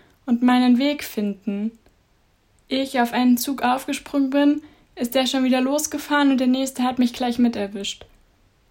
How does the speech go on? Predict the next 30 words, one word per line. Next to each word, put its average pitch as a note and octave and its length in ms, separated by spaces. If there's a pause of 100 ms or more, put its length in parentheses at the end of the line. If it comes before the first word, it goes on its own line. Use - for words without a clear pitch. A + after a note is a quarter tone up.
Ich A#3+ 180
komm C#4 180
nicht B3+ 160
mehr A3+ 120
mit, A3 280 (560)
möchte - 340
anhalten C4+ 600
und A3+ 160
leben C4 360
und A3+ 140
selbst B3 380
das C#4 300 (380)
habe B3+ 220
ich A#3+ 140
verlernt. G#3+ 640 (760)
Wie A#3+ 140
kann D4 220
etwas C4 340
so D4 160
Elementares B3+ 800
so C4 140
schwer A#3 420
werden? G#3 400 (800)
Und A#3+ 160
im B3 140
Laufe B3+ 320
der A#3 160
Zeit B3+ 400
immer A#3 200
schwerer. A3+ 560